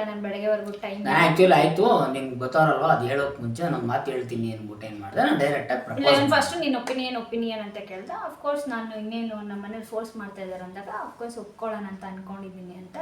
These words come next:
Speaker 1: ನಾನು ಇವ್ನ ಹತ್ರ ಶೇರ್ ಮಾಡ್ದೆ. ಅದಾದ್ಮೇಲೆ ಇವ್ನ್ ರಾಮನಗರದಿಂದ ಮನೆಗೆ ಬರ್ತಾ ಇದ್ದ, "ಒಂದ್ ಐದ್ ನಿಮಿಷ ನಾನ್ ನಿನ್ ಹತ್ರ ಮಾತಾಡ್ಬೇಕು" ಅಂತ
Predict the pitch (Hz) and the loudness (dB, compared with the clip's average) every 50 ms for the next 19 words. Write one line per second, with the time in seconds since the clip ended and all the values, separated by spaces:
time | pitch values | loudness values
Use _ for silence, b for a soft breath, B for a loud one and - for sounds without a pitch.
0 | 349 285 226 196 202 202 202 202 196 - - - - - - 196 196 202 202 196 | -8 -6 -6 -8 -8 -8 -8 -8 -10 -10 -12 -12 -12 -12 -12 -12 -10 -8 -8 -10
1 | 185 180 185 185 208 - - - b b b b b b b b b b - 202 | -10 -12 -14 -14 -14 -16 -16 -20 b b b b b b b b b b -6 -4
2 | 208 214 220 233 247 254 254 254 311 330 320 277 247 233 220 220 208 214 214 220 | -2 0 -2 -2 -2 -4 -2 2 4 4 4 4 4 4 4 2 0 0 -2 -4
3 | 214 208 196 196 220 226 226 226 220 226 220 220 214 208 220 220 214 190 196 202 | -4 -4 -4 -4 -4 -4 -4 -4 -4 -6 -6 -6 -8 -8 -8 -10 -10 -10 -8 -8
4 | 208 214 196 190 196 196 190 - 202 190 185 180 240 359 359 - 247 226 220 214 | -10 -10 -8 -10 -10 -12 -10 -10 -10 -10 -8 -10 -10 -10 -10 -8 -10 -10 -8 -8
5 | 214 202 202 208 208 220 214 220 226 - - 247 240 226 208 202 196 190 190 190 | -8 -6 -6 -6 -6 -6 -6 -8 -8 -10 -8 -8 -6 -6 -6 -8 -10 -10 -10 -10
6 | 190 190 185 185 196 202 196 185 185 190 190 - 202 202 196 190 185 185 180 180 | -10 -10 -10 -10 -10 -10 -10 -8 -10 -10 -10 -10 -10 -10 -10 -10 -12 -12 -14 -14
7 | 180 180 180 180 175 190 190 | -14 -12 -12 -12 -12 -14 -16